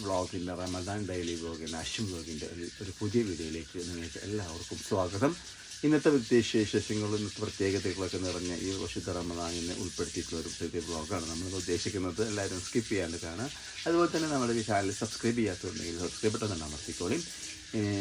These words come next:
അതുപോലെ തന്നെ ബെൽ ഐക്കൺ ഒന്ന് എനേബിൾ ചെയ്തിട്ട് കഴിഞ്ഞാൽ ഞാനിടുന്ന വീഡിയോസിൻ്റെയൊക്കെ നോട്ടിഫിക്കേഷൻ നിങ്ങൾക്ക് ആദ്യമായിട്ട് ലഭിക്കുകയും പിന്നെ കാണുന്ന ടൈം വരുന്നത്. അപ്പോൾ അത് നമുക്ക് എല്ലാവരും ഉപകാരമാകും.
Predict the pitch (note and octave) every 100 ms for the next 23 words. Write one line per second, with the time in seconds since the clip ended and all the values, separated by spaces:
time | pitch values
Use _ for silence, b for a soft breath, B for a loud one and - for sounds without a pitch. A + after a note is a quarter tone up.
0 | G2+ G2+ G2+ F#2+ F2+ E2 F2 E2 G2 A2
1 | G#2+ F#2+ E2+ E2+ G2+ A2 A2 F2 E2 D#2+
2 | A2 D#3+ E3+ B2+ B2 A2+ G#2 G#2 G#2 G2+
3 | F#2+ F2 D#2+ F#2 G#2+ D3 B2+ A2 G2 E2+
4 | F2 F2+ F2+ F2 - A#2+ D3+ D#3+ - B
5 | B B - F2 F2 F2 F#2+ G#2+ F#2+ F2
6 | E2+ E2+ C#3+ B B B A#2+ D3+ D3 C#3+
7 | B2+ B2+ A2+ A2 A2 G#2+ F#2+ F2 E2+ F2
8 | F#2+ A2+